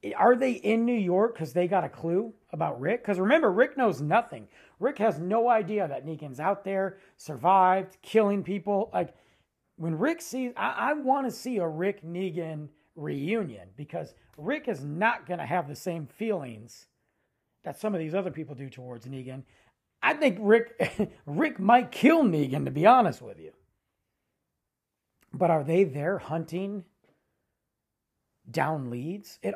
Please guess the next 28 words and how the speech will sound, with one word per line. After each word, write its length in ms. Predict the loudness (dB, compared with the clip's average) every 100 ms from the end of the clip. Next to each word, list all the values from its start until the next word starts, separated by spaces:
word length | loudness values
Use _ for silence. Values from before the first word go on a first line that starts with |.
| -2
also 540 | -2 -2 -6 -8 -6
is 120 | -8
supposed 420 | -10 -6 -6 -8
to 80 | -14
take 280 | -12 -10 -10
place 360 | -12 -12 -12 -18 _ _
several 540 | -20 -8 -6 -4 -6
years 320 | -8 -10 -8
later. 260 | -2 -2 -2
Now, 200 | -8 -6
I 160 | 0 4
don't 280 | 6 4 4
know 520 | 8 8 8 6 2 -8 -20 -20 _ _ _
the 100 | -6
timeline 1000 | -6 0 6 8 8 6 4 2 0 -4 -8 _ _ _ _ _ _ _ _ _ _ _ _ _
of 120 | 0 2
the 80 |
Daryl 260 | 4 4 4
Dixon 360 | 4 2 2 -6
show, 300 | -6 -6 -10 -10
how 220 | -4 -4
far 320 | 2 6 6
that 160 | 4 0
is 180 | -2 0
after 280 | 2 2 -2
the 100 | -8
series 320 | -6 -8 -8
finale. 480 | -6 0 0 0